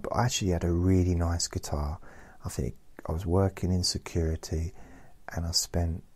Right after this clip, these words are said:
about two hundred and twenty pound on this guitar, and this was in nineteen ninety-six,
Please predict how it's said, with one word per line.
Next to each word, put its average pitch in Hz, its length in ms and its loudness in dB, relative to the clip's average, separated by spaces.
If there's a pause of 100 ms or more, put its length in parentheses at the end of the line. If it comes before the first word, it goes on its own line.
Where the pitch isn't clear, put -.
(500)
about 113 360 -4
two 120 200 4
hundred 110 220 2
and 107 100 -2
twenty 101 280 0
pound 87 400 -2
on 82 100 -2
this 80 140 -6
guitar, 76 520 -6 (840)
and 85 80 -2
this - 140 -4
was 90 160 -2
in 80 180 0
nineteen 82 560 0
ninety-six, - 1200 -2